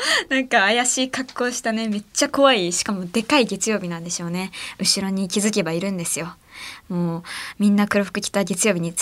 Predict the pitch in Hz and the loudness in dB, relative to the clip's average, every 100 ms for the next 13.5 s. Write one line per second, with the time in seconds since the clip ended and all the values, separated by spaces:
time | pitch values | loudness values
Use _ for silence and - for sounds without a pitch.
0 | 196 214 247 240 220 175 175 170 214 277 | 2 4 4 2 0 -4 -6 -2 2 2
1 | 262 190 180 175 170 170 - 175 170 - | 2 -4 -2 -4 -4 -6 -6 -2 -2 -4
2 | - - 202 - - 294 285 294 294 294 | -8 -4 2 4 6 8 6 6 6 8
3 | 339 320 - - - 523 - - - 403 | 6 4 0 -14 -18 -8 0 0 2 2
4 | 349 415 415 359 392 - - - - - | 2 0 0 2 2 0 -10 -16 -12 -10
5 | - - 466 427 415 523 - _ - - | -6 -4 2 4 6 4 -2 _ -10 -8
6 | - 494 427 - 453 403 381 392 415 381 | 2 4 4 4 4 8 8 8 8 6
7 | 214 190 190 220 202 214 214 220 214 214 | 4 4 2 0 0 -2 -4 -2 0 0
8 | 214 190 _ _ - - 262 415 466 480 | -4 -8 _ _ 0 4 4 4 8 10
9 | 466 - - - - - 226 226 226 226 | 10 6 -2 -20 -20 -4 0 0 0 0
10 | 214 - _ - - 370 359 339 370 370 | -2 -8 _ -4 0 2 2 2 0 -2
11 | 196 - _ _ - 214 214 - 381 - | -6 -8 _ _ -6 -4 -4 2 2 2
12 | 208 208 240 - 185 196 359 240 185 262 | -2 -2 -4 -4 -6 -2 0 2 2 0
13 | 320 320 320 311 | 2 4 6 6